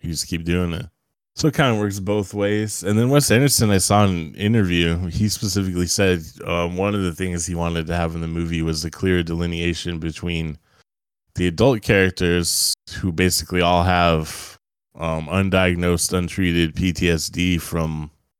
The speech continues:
uh, World War Two, and just, you know, uh, the political climate of that time period, as compared to the kids who are like, you know,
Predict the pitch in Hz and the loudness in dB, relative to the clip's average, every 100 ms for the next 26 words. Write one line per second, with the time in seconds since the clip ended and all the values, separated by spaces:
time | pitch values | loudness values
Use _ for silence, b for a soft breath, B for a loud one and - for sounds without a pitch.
0 | _ - 67 71 85 92 85 78 78 98 | _ -6 -2 -2 0 2 2 2 0 2
1 | 107 92 80 82 _ _ _ - 87 85 | 4 4 2 -4 _ _ _ -6 -4 -2
2 | 80 - - 90 80 78 76 - _ _ | -2 -2 -4 -4 -4 -4 -6 -10 _ _
3 | _ - 73 69 73 78 76 87 101 92 | _ -4 -2 -2 -2 -4 2 6 6 4
4 | 87 90 85 80 78 80 80 90 85 80 | -2 0 0 0 0 0 0 0 0 0
5 | 90 80 76 87 87 - 87 80 85 78 | 0 0 0 0 0 0 -6 -4 -2 -4
6 | 80 85 78 90 82 78 - 82 78 78 | -8 -10 -6 -2 -2 -2 -6 -4 -6 -6
7 | 78 78 117 90 78 80 | -8 -8 -8 -6 -6 -8